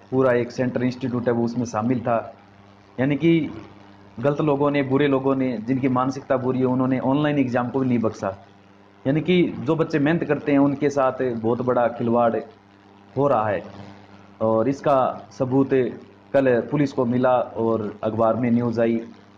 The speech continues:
और पूरे इंस्टीट्यूट के जो सेंटर को निरस्त कर दिया गया है। मैं आपको वो बंदे दिखाता हूँ जो इस ऑनलाइन सेंधमारी में शामिल थे, कैसे ये पूरा गिरोह चलता था और कैसे ये चीटिंग हैक करते थे। आज मैं आपको पूरी चीज डिटेल बताऊँगा कि इस तरह से ये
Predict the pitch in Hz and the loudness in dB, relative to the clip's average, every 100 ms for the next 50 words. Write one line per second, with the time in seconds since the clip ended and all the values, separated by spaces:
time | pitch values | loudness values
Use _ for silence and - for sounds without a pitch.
0 | 110 110 110 110 127 127 123 127 131 117 | 0 2 2 0 0 0 -2 -6 -6 -4
1 | 123 117 120 117 120 120 117 120 - - | -2 -2 -4 -6 -4 -2 0 0 -2 -8
2 | 104 113 110 110 107 107 104 - - - | -4 0 0 0 0 -2 -8 -12 -20 -20
3 | - - - 123 139 131 131 143 131 127 | -20 -20 -10 -2 2 0 0 0 0 0
4 | 135 139 120 123 135 131 135 123 - - | 0 -2 -2 -2 -2 -2 -2 -6 -16 -20
5 | - 117 127 127 - 135 123 123 131 131 | -12 0 2 2 0 0 0 0 0 0
6 | 131 127 123 147 135 123 117 117 117 120 | 0 -2 -2 0 0 0 0 0 -2 -4
7 | 117 127 127 120 120 - - 143 147 160 | -2 -2 -2 -4 -6 -18 -6 -2 0 0
8 | 156 147 139 139 139 131 113 - - - | 2 2 0 0 4 4 2 -6 -16 -4
9 | 123 147 143 131 120 143 143 131 - 143 | 0 0 2 0 0 0 2 -2 0 -2
10 | 143 165 151 151 131 156 113 135 143 139 | 0 0 0 -2 -4 -2 0 -2 0 -2
11 | 135 131 117 - - - 127 135 135 - | 0 -2 -2 -6 -8 -2 -2 0 -2 -4
12 | 131 139 143 131 120 117 123 127 127 117 | -6 -2 0 -2 -6 -4 -2 0 0 0
13 | 120 117 127 135 147 135 120 127 123 151 | 0 0 0 -2 -2 -2 0 0 0 0